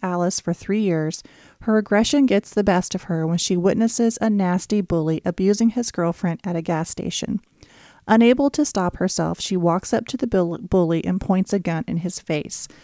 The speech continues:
The bully stops his behavior and they drive off, but not before the gas station employee reports her to the police and they capture her using the gas station security camera.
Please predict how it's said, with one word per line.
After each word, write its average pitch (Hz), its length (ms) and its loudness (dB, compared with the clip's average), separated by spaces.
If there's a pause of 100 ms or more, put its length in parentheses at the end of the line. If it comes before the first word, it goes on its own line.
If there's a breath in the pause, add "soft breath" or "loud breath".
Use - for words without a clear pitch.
(280 loud breath)
The 202 100 2
bully 226 320 4
stops - 440 -2
his 226 160 0
behavior 175 680 2
and 175 160 0
they 170 140 2
drive 175 360 0
off, 156 300 -2
but 180 140 0
not 196 240 0
before 233 280 2
the 208 120 0
gas 170 300 0
station 190 380 0
employee 180 680 0
reports 180 480 -4
her 233 100 0
to 240 140 -4
the 247 100 -4
police - 500 -4 (460 loud breath)
and 202 100 0
they 208 100 0
capture 233 460 -2
her 165 280 -4
using 170 320 0
the 180 140 -6
gas 165 280 -6
station 170 400 -4
security 156 480 -4
camera. 185 540 -4